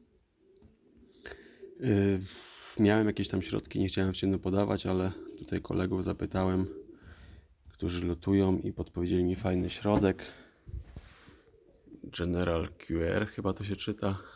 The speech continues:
Także gąbki <laughs> na, na drugi dzień już były fajnie postawione na nogi. Dodatkowo jeszcze w tych cięższych przypadkach daliśmy Tricoli Stop.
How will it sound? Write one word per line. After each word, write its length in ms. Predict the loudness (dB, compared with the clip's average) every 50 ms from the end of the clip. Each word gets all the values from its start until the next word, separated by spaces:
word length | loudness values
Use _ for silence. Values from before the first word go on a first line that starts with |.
| -20 -20 _ _ _ _ _ -20 -20 -20 -20 -20 -20 -20 -20 -20 -20 -20 -20 _ _ _ _ -20 -20 _ _ -8
Także 440 | -6 -6 -4 -4 -4 -4 -4 -4 -6 -10 -14 -18 -18 -16 -16 -16 -18 -16 -16 -18 -16 -14 -12
gąbki 680 | -12 -12 -8 -4 0 2 2 2 0 -2 -6 -4 -4 -4 -6 -8 -20 -20 -20 -20 -20 -20 -20 -20 -20 _ _ _ -10 -6 -6
<laughs> 60 | -4 -2 -2
na, 60 | -4 -4 -2 0
na 180 | 2 4 4
drugi 280 | 4 4 2 2 2 2
dzień 140 | 2 2 4
już 360 | 4 2 0 -2 -10 -14 -14 -12
były 340 | -8 -4 0 0 0 0 0
fajnie 320 | 0 0 0 0 0 -2
postawione 420 | -4 -8 -6 -4 -2 -2 0 0
na 60 | 0 0
nogi. 400 | 2 4 4 4 2 0 -2 -4 -8 _ -20 -20 -20 -20 -20 -20 -20 -20 -20 -20 -20 -18 -10 -4
Dodatkowo 500 | -4 -4 -4 -2 0 2 2 4 4 2
jeszcze 260 | 0 -2 -4 -6 -8
w 60 | -8
tych 140 | -8 -10 -8
cięższych 400 | -4 -2 0 0 0 -2 -6 -8
przypadkach 520 | -8 -8 -4 -2 -2 -2 -4 -6 -8 -6 -6
daliśmy 440 | -6 -6 -6 -6 -6 -4 -6 -6 -6 -8 _ _
Tricoli 400 | -12 -12 -8 -4 -2 -2 -2 -2
Stop. 400 | -4 -2 2 4 4 4 2 -2